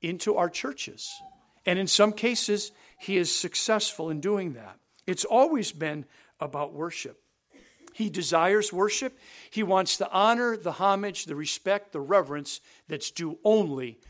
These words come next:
to the Creator. That is what Satan is striving for. And it's been going on for a very long time.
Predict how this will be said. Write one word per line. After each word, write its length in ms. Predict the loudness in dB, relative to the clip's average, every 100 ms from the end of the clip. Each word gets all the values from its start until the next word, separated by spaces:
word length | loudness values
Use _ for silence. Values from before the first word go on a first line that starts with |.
| _
to 100 | -12
the 100 | -10
Creator. 600 | -10 -10 -10 -10 -14 -20 _ _ _ _ _ _ _
That 200 | 0 2
is 120 | 2
what 140 | -2 -2
Satan 420 | -2 -4 -6 -10
is 300 | -8 -8 -6
striving 540 | -6 -2 -2 -2 -6
for. 420 | -8 -16 -18 -20 _ -20 -10
And 80 | -8
it's 140 | -6
been 180 | -6 -4
going 280 | -2 -2 -2
on 180 | -4 -6
for 180 | -6
a 60 | -6
very 380 | -4 -2 -2 -2
long 240 | -4 -6
time. 420 | -8 -12 -12 -14